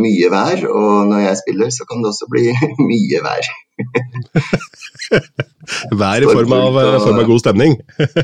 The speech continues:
Speaker 2: <laughs>
Speaker 1: Yes.
Speaker 2: Ja, altså,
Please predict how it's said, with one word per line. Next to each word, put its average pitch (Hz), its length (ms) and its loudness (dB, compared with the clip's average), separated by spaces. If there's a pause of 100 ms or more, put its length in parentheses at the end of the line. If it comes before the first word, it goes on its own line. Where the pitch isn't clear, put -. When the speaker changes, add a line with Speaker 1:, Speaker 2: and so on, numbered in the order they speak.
(240)
Speaker 2:
<laughs> - 840 -2
Speaker 1:
Yes. - 160 -4 (1120)
Speaker 2:
Ja, 92 140 -2
altså, 170 380 2